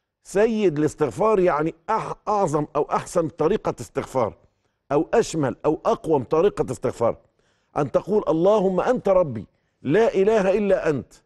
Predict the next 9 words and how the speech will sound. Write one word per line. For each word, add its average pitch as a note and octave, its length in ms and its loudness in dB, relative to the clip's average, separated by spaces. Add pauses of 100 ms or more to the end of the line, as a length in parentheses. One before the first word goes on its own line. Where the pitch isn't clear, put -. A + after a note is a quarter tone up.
(500)
خلقتني E3 800 0
وأنا G3 280 2
عبدك، F3+ 560 -2 (480)
وأنا F3+ 360 0
على F#3+ 200 2
عهدك D#3+ 640 -2 (140)
ووعدك E3 640 0
ما F#3 160 0
استطعت، C#3+ 580 -2